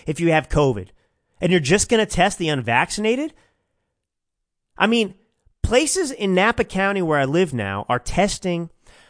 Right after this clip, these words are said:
the unvaxxed and the vaxxed alike for Omicron. They're bringing in testing people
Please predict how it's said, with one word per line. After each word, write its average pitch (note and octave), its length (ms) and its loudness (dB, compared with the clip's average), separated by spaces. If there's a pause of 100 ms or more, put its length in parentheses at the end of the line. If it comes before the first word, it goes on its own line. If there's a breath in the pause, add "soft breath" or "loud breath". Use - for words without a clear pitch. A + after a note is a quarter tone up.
(300 soft breath)
the C3 180 -2
unvaxxed F3 640 2
and C#3+ 100 -4
the A#2+ 60 -2
vaxxed C#3 360 0
alike A2 340 -2
for A2+ 200 -12
Omicron. G#2+ 640 -6 (380)
They're E3 120 4
bringing G3 460 0
in G3+ 140 0
testing F3 520 -2
people A#2+ 480 -6